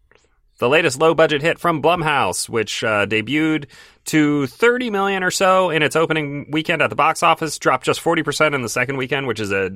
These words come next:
an almost miraculous hold for a horror film. Usually they drop sixty, seventy percent in that range. So, uh, big, big box office numbers for Megan, which stars Allison Williams as Gemma, a toy designer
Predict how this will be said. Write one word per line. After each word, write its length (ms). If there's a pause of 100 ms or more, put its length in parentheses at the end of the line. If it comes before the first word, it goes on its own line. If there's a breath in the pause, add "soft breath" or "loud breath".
an 220
almost 340
miraculous 540
hold 260
for 200
a 80
horror 240
film. 340 (260 loud breath)
Usually 340
they 120
drop 340
sixty, 380
seventy 300
percent 360
in 100
that 180
range. 320
So, 240 (360 loud breath)
uh, 220
big, 420
big 640
box 300
office 260
numbers 300
for 180
Megan, 560
which 180
stars 480
Allison 360
Williams 340
as 160
Gemma, 480
a 40
toy 240
designer 500